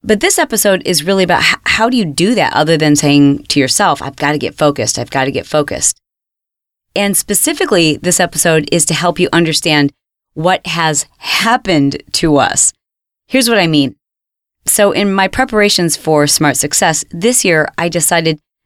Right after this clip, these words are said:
not just to teach my own systems and my own theories and then the theories of people who I've studied, but to actually look at the science behind it. Because it's not just a collective group of people who have figured out that there's a better way of doing things.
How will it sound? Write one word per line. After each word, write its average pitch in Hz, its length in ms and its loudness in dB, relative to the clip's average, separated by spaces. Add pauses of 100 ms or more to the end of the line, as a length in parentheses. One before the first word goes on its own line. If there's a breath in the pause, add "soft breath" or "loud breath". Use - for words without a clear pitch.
not 240 180 2
just 311 220 -2
to 220 80 -4
teach - 360 -4
my 156 140 2
own 170 180 2
systems 117 560 -2
and 147 140 2
my 147 120 4
own 160 200 2
theories 139 580 -2
and 151 140 2
then 147 180 4
the 143 80 0
theories 160 460 0
of 143 360 0
people 151 260 -2
who 147 120 2
I've 123 140 -2
studied, 185 480 0 (540)
but 190 140 -2
to - 180 -2
actually 359 420 0
look 202 260 0
at 190 120 -4
the 175 120 0
science 170 540 2
behind 151 460 0
it. - 100 -4 (680)
Because 285 360 -2
it's - 180 -4
not 392 180 2
just - 240 -4
a 185 80 0
collective 175 560 -2
group 170 240 0
of 147 180 -2
people 160 360 2
who 151 220 2
have 143 200 0
figured 156 440 -2
out 165 220 -2
that 143 120 -6
there's 143 240 0
a 135 80 0
better 147 400 0
way 139 200 2
of 123 120 -4
doing 254 300 2
things. 135 360 0